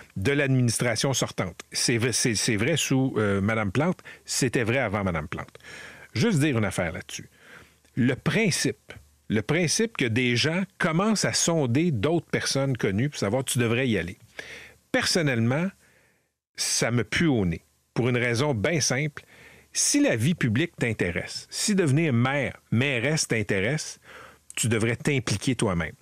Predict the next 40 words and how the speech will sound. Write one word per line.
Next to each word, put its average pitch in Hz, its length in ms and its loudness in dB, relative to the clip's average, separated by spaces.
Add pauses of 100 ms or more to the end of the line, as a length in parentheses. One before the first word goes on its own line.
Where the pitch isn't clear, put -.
Ça - 200 -2
devrait 120 300 0
venir 156 260 2
d'un 120 200 2
réflexe, 127 500 0
d'un 104 200 0
ressort 139 580 0
qui 107 140 -2
est - 140 -6
en 117 220 0
toi. 117 340 0 (560)
C'est - 220 -2
pas 214 280 2
des 131 440 2
gens 127 320 0
de 139 80 2
la 110 80 2
chambre 160 460 2
de 107 80 0
commerce 131 480 0
qui - 100 -2
devraient 113 300 2
t'approcher 120 480 0
et - 20 0
te 120 160 -2
dire « 120 260 0
tu - 140 -6
devrais 123 240 2
te - 80 -20
présenter ». 120 640 0 (580)
Et 85 60 -2
je - 80 -2
parle 160 220 0
de 165 60 4
Montréal, 160 500 0 (140)
je - 120 -2
parle 143 300 2
d'autres 139 320 2
villes 98 340 -2
aussi. - 260 -8